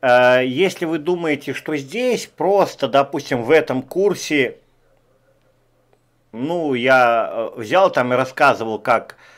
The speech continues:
мы рассматривали числа, делить, умножать. Ребят, да это вы и сами сможете, здесь ума не надо.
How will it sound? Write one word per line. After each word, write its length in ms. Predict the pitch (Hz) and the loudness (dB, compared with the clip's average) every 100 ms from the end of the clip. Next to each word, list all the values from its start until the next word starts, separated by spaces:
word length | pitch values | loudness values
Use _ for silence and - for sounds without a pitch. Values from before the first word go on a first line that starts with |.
| _ _ _ _ | _ _ _ _
мы 340 | - 110 127 117 | -14 -6 -2 -2
рассматривали 640 | 107 135 123 113 113 113 | -2 -2 -2 0 -4 -4
числа, 460 | 113 208 196 - 117 | -6 -8 -6 -4 -6
делить, 460 | 98 131 190 185 | -6 -8 -6 -8
умножать. 680 | 131 110 117 110 165 170 165 - - | -8 -6 -6 0 0 0 -4 -18 -14
Ребят, 380 | 131 143 127 101 | -10 0 0 0
да 60 | 147 | -4
это 220 | 143 170 | -4 -6
вы 160 | 170 | -6
и 20 | 165 | -6
сами 360 | - 139 104 | -4 -2 -4
сможете, 640 | 98 120 110 92 87 - 92 | -8 -8 -6 -6 -8 -14 -14
здесь 360 | 90 131 - - - | -8 -10 -10 -18 -12
ума 240 | 135 147 | -6 -4
не 160 | 120 127 | -4 -6
надо. 420 | 139 101 78 | -6 -6 -8